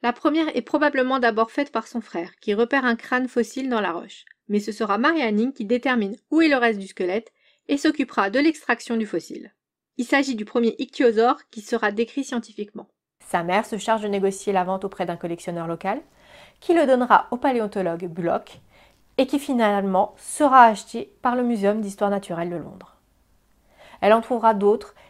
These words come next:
Speaker 2: qui seront vendus à divers muséums.
Speaker 1: Elle découvre ensuite un squelette d'un plésiosaure. Cette découverte surprend et certains paléontologues, dont le Français Cuvier, remettent en cause l'authenticité de la découverte.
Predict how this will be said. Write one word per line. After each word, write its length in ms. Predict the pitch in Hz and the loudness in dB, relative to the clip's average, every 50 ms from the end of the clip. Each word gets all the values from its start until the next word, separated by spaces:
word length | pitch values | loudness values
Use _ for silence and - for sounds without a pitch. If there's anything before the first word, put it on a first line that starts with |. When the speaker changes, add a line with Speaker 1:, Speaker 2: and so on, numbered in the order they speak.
| _ _ - | _ _ -8
Speaker 2:
qui 80 | 247 | -8
seront 260 | 247 - 254 233 240 | -2 0 0 2 2
vendus 380 | 233 214 226 214 196 175 196 - _ - | 0 0 0 0 0 -2 -6 -12 _ -2
à 100 | - 240 | 0 0
divers 320 | 214 214 220 214 220 190 | 0 -2 -4 -4 -4 -4
muséums. 300 | 175 175 156 - - - - _ _ _ _ _ _ _ _ _ _ _ _ _ _ _ _ - | -4 -8 -10 -12 -14 -16 -18 _ _ _ _ _ _ _ _ _ _ _ _ _ _ _ _ -2
Speaker 1:
Elle 160 | - 240 240 | 0 0 2
découvre 340 | 220 285 302 - 339 320 294 | 2 0 0 2 2 2 2
ensuite 360 | 269 262 247 - 302 302 - - | 0 -2 -2 -2 -4 -4 -2 -4
un 100 | 240 226 | -4 -4
squelette 440 | - - 247 240 262 277 247 247 | 0 2 2 2 2 0 -2 -2
d'un 260 | 233 226 220 220 226 220 | -2 -2 -2 0 -4 -6
plésiosaure. 840 | 220 - 254 240 220 220 208 185 175 175 - - - _ _ _ _ _ | -8 -8 -10 -6 -2 -2 0 0 -2 -4 -6 -8 -12 _ _ _ _ _
Cette 260 | _ - 220 214 208 | _ -4 -4 -2 2
découverte 520 | 233 294 294 - 320 277 247 277 302 294 - | 0 0 0 2 -2 0 2 2 0 0 -4
surprend 580 | - - 269 - _ - - 240 247 262 - _ _ - - | -12 -12 -12 -12 _ -6 -2 -2 -2 -2 -4 _ _ -2 0
et 160 | 240 220 - | 0 0 0
certains 380 | - - - 285 285 - 330 - | -2 -4 -4 -4 -2 0 -4 0
paléontologues, 760 | - 202 196 185 180 175 170 - 180 180 202 247 277 269 _ _ _ - | 0 0 0 0 -2 -8 -8 -6 -4 -2 -2 -2 -4 -4 _ _ _ -4
dont 160 | 208 214 208 | 0 2 2
le 80 | 202 180 | 2 0
Français 360 | - - 180 165 - 170 165 | -2 -6 -16 -14 -12 -14 -14
Cuvier, 320 | - - 233 262 285 302 - _ _ _ | -12 -10 -6 -6 -6 -8 -10 _ _ _
remettent 400 | - 233 277 339 330 339 302 - | -4 0 2 2 2 2 0 0
en 120 | 269 240 | -2 -4
cause 260 | 233 - 247 254 226 220 | -2 0 -2 -2 0 0
l'authenticité 600 | 233 226 214 208 208 - - 214 196 - 226 208 | -2 0 0 -4 -6 -6 -10 -16 -8 -4 -2 -2
de 80 | 202 | 0
la 80 | 190 175 | 0 0
découverte. 560 | 175 175 - 185 165 185 196 - _ _ | -2 -4 -8 -12 -14 -14 -16 -20 _ _